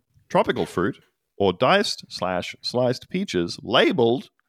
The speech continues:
in one hundred percent juice or in one hundred percent fruit juice. Now, if you were listening to that and thinking to yourself, "Yes, on June twenty-third, twenty twenty-one, I was eating a Dole fruit bowl."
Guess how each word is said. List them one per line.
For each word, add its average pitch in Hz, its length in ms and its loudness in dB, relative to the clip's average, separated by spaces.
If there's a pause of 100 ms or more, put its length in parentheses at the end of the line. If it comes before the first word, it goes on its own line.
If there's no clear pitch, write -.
(520)
in 151 280 0
one 101 200 2
hundred 110 340 -2
percent 92 340 -2
juice 104 360 -6 (160)
or 123 480 2 (340)
in 107 240 -4
one 92 180 0
hundred 85 440 -4
percent 80 380 -4 (240)
fruit - 280 -4 (140)
juice. - 360 -2 (320)
Now, 131 120 0
if 123 120 -4
you 180 220 0
were 180 120 6
listening 135 380 4
to 107 100 -2
that 104 260 4
and 104 120 -6
thinking 101 300 -4
to 104 80 -4
yourself, 92 500 0 (360)
"Yes, 107 560 -2 (480)
on 95 260 -2
June 123 380 2
twenty-third, 117 720 2
twenty 113 300 0
twenty-one, 98 760 2 (320)
I 110 160 6
was 110 540 6
eating 85 400 -4
a 87 80 -2
Dole 85 260 2
fruit 90 300 -2
bowl." 71 340 -4